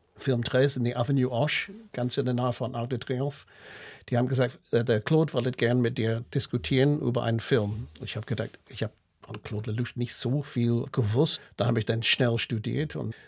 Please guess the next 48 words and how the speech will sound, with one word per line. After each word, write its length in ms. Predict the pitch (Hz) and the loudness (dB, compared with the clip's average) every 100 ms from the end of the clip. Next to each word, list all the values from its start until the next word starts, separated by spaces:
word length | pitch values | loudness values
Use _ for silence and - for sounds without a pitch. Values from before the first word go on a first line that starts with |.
| - | -2
dann, 180 | 110 110 | 0 0
ich 100 | - | -4
bin 140 | - 101 | -4 -2
nach 120 | 101 | -2
Paris 380 | - 98 160 - | -4 -2 -2 -2
geflogen 800 | 147 - 139 147 147 135 127 139 | -2 4 4 4 2 2 0 -2
und 160 | 127 | -4
da 80 | 113 | -2
war 80 | 113 | -2
ein 60 | |
riesen 640 | 113 120 127 160 170 135 127 | 0 0 4 6 6 4 2
Auto, 380 | 117 127 147 131 | 2 0 2 2
mich 260 | 127 - | 0 0
abzuholen. 840 | 120 - - 127 131 127 127 123 | -4 -2 0 2 2 4 4 2
Und 340 | 123 107 110 - | 0 -4 -6 -10
anyway, 340 | - 123 110 107 - - - - | -2 0 0 -2 -10 -20 -20 -6
die 80 | 117 | 0
haben 60 | 123 | 2
mich 120 | 127 | 2
zum, 220 | 135 117 | 0 0
zum 160 | - 117 | -2 0
der, 300 | 113 107 - | 0 0 -6
zum 200 | - 113 | -6 -4
der 160 | 117 107 | -4 -2
Filmstudios 680 | 156 151 - 147 147 143 | 2 2 4 2 2 0
gebracht, 480 | - 139 147 147 - - | 0 2 2 2 -8 -6
oder 200 | 127 110 | -2 -2
Büros. 500 | 110 123 123 156 - - - - - - _ | 2 4 4 2 -2 -18 -20 -20 -20 -20 _
Und 320 | - 117 120 120 | -2 0 0 -2
die 60 | |
haben 100 | 120 | -4
gesagt, 340 | 120 123 - - - | 0 -2 -2 -14 -8
"Richard, 320 | 120 120 135 120 | -4 2 2 0
wir 220 | 139 123 | -4 -2
gehen 240 | 123 127 127 | 2 2 2
unten, 420 | 135 143 147 139 | 0 2 4 4
du 80 | 139 | 2
kannst 300 | - 117 - | 0 -2 0
dann 180 | 113 117 | 0 4
warten, 300 | 131 135 135 | 4 4 0
wir 60 | |
können 160 | 127 107 | 0 -4
einen 100 | 107 | -2
Kaffee 480 | - 113 135 139 143 | -2 -2 2 2 2
oder 200 | 107 107 | 0 -2
Petit 360 | - - 131 | -4 0 4
Vin 140 | 123 127 | 4 4
Rouge." 500 | 104 135 170 - | 4 2 2 -4